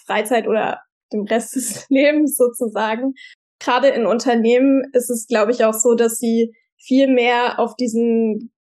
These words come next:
gesundheitlichen Ansatz setzen. Also es gibt Gesundheitsmanager, ähm, die dafür sorgen, dass in der Pause Yoga gemacht wird, solche ganzen Dinge. Und ich glaub, das ist einfach grad generell so ein Umbruch ist,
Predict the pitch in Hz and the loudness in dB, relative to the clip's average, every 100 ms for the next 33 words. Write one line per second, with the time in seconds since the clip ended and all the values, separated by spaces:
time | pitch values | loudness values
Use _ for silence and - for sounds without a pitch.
0 | - 233 233 269 262 220 220 226 220 214 | -8 -2 2 2 2 -2 0 0 0 -6
1 | - 214 233 220 214 220 208 - 220 214 | -4 -2 0 0 -2 -2 -2 -4 -6 -4
2 | 214 220 208 220 - 247 - - - _ | -4 -4 -4 -6 -2 -4 -4 -18 -20 _
3 | _ _ _ 262 240 262 277 262 240 - | _ _ _ -2 2 2 2 0 -2 -2
4 | 233 226 240 233 233 233 233 - - 233 | 0 2 0 0 -2 0 0 -2 -2 -4
5 | 226 226 226 233 226 226 240 226 233 226 | -2 -2 -2 -2 -2 0 0 2 0 -2
6 | 233 226 220 240 247 247 254 247 247 240 | 0 -2 -2 0 0 0 2 2 2 2
7 | 262 254 240 240 233 233 - 240 240 226 | 4 2 0 -2 -2 -4 -4 0 2 0
8 | - - - _ _ - 254 254 247 226 | -8 -20 -20 _ _ 0 2 4 0 0
9 | 220 247 240 233 254 269 247 208 226 220 | -4 -4 -2 2 4 4 2 0 -4 -2
10 | 247 240 233 226 226 226 226 226 - 226 | 0 0 -2 -4 -6 -6 -6 -8 -6 -6
11 | 208 240 262 254 226 226 220 220 226 226 | -4 -2 -2 -2 -2 -2 -4 -4 -4 -4
12 | 226 _ _ _ 262 294 294 302 311 - | -8 _ _ _ 2 2 4 0 -2 -8
13 | _ _ _ 254 285 302 - | _ _ _ 0 0 -2 -14